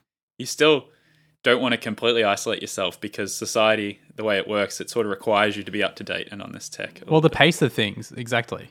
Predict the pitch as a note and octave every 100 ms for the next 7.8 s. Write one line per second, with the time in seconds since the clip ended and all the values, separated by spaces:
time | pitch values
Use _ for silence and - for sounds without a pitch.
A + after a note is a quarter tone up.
0 | - A#2+ A2+ - A2 A2 - _ _ _
1 | _ _ _ _ _ _ _ _ C3 G#2
2 | F#2 F#2 F2+ - - - - C3 A#2+ C3+
3 | - D3+ D3 B2+ - G#2 G#2+ A2 G2 -
4 | _ _ _ G2+ A2 F#2 - F#2+ G2+ A2
5 | - E3 E3+ C3+ B2 - G2+ G2 - G#2
6 | - F#2+ F#2 - G#2 - A2+ A2+ A#2 A2+
7 | G#2 G#2 - G2 - A2+ A2+